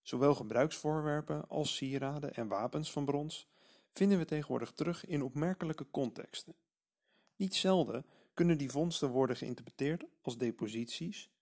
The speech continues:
zaken die bewust in de grond zijn gestopt. Waarom de objecten aan de bodem werden toevertrouwd, is lastig te verklaren. Vroeger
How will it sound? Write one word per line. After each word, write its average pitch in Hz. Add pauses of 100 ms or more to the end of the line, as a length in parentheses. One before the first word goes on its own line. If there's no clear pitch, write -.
(160)
zaken 120 (260)
die 151
bewust 160
in 139
de 123
grond 160
zijn -
gestopt. - (960)
Waarom 139 (220)
de -
objecten 147
aan 143
de 135
bodem 131
werden 123
toevertrouwd, 117 (100)
is 123
lastig 113
te 131
verklaren. 127 (800)
Vroeger 127